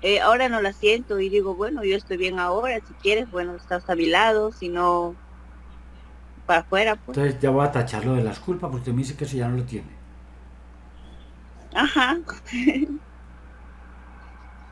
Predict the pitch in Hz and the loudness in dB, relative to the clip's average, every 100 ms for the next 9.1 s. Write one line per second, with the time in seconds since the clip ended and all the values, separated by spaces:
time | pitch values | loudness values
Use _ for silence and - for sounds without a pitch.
0 | - - - - - - - - - - | -20 -20 -20 -20 -20 -20 -20 -20 -20 -20
1 | - - - - - - - 156 160 180 | -20 -20 -20 -20 -20 -20 0 2 4 2
2 | - - - 143 135 156 151 180 175 185 | -4 -16 -2 0 2 2 2 -2 0 0
3 | 123 110 - - - - - - - - | 0 -2 -8 -16 -20 -20 -20 -20 -20 -20
4 | - - - - - - - - - - | -20 -20 -20 -20 -20 -20 -20 -20 -20 -20
5 | - - - - - - - - - - | -20 -20 -20 -20 -20 -20 -20 -20 -20 -20
6 | - - - - - - - - 214 208 | -20 -20 -20 -18 -18 -18 -8 2 6 8
7 | 208 233 254 247 277 302 - 190 185 196 | 8 8 6 6 6 6 6 4 6 6
8 | 180 170 170 143 104 - 143 127 127 123 | 6 2 -4 -4 -6 0 2 2 2 -2
9 | - | -2